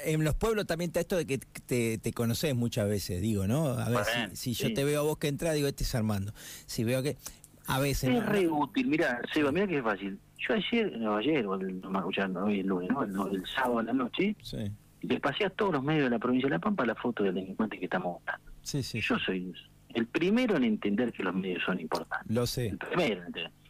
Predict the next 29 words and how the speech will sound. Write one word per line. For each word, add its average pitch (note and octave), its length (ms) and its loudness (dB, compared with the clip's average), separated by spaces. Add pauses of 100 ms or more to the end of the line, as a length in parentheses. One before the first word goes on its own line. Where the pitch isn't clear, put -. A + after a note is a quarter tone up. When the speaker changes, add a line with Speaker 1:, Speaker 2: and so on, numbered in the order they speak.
(340)
Speaker 2:
¿sí? B2 300 2
Y G#2 140 2
que G2+ 180 -2 (100)
son A#2+ 160 2
re D#3 300 2
importantes. F#2+ 500 -2
¿Por E3 80 2
qué? A#3+ 80 2
Porque A2+ 240 -2 (300)
esta D#3+ 260 0
cara B2+ 200 0
de A#2+ 60 2
este C#3 140 -2
vago, C#3+ 360 2
si C#3 100 -2
alguien B2+ 180 0
la D3+ 80 0
ve, G#3 120 2
ya D#3 100 0
me A#2+ 140 -2
siento G2 260 -6
uno, E2+ 300 -10 (340)
¿sí? A3 220 0 (580)
Pero G3+ 300 2
en G3+ 60 2
otras G#3+ 520 2
ocasiones A3+ 680 0 (540)
no C3 500 4
es B2 220 0